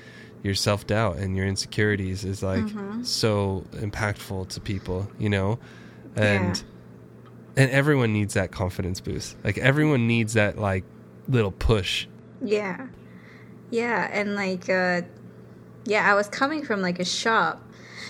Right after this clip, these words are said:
Speaker 2: It's, like, the same shop where I told you where they wouldn't let me record, like, what needles they were using,
Speaker 1: Oh, yeah,
Speaker 2: you know?
Speaker 1: yeah.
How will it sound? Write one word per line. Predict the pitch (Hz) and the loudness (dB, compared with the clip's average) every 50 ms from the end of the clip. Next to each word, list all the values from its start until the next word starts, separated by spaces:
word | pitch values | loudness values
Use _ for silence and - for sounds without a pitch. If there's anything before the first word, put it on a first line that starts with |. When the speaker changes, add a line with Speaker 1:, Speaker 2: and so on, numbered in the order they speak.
| - - | -4 2
Speaker 2:
It's, | - 208 202 - | 2 2 4 4
like, | 226 220 - | 2 2 2
the | 214 | -4
same | - - 214 208 208 | -4 -2 -2 -2 -2
shop | 175 - - 190 202 208 - | -2 0 0 0 0 2 2
where | 208 196 | 2 2
I | |
told | 185 180 - 190 180 180 180 180 | 2 2 2 2 2 2 4 2
you | 214 220 220 | 2 4 4
where | 202 185 | 4 4
they | 180 180 175 | 4 4 4
wouldn't | 175 185 190 196 190 185 | 4 4 4 2 0 0
let | 180 180 | 0 0
me | 180 180 175 | 2 2 2
record, | 170 170 170 - - 175 170 170 180 175 175 | 0 0 -2 0 0 2 4 4 2 2 0
like, | - 170 165 165 - | -2 -2 0 2 2
what | 180 170 170 | 2 0 2
needles | - 170 170 170 175 180 185 - | 0 0 2 2 2 2 2 2
they | 202 | 2
were | 202 202 | 2 2
using, | 202 208 208 208 208 220 - - 262 233 233 | 2 2 2 2 2 4 4 4 4 4 4
Speaker 1:
Oh, | |
yeah, | 247 254 247 120 120 110 | 4 4 4 4 4 4
Speaker 2:
you | 101 | 4
know? | 90 - 180 190 202 | 4 2 2 2 2
Speaker 1:
yeah. | 110 104 | 0 0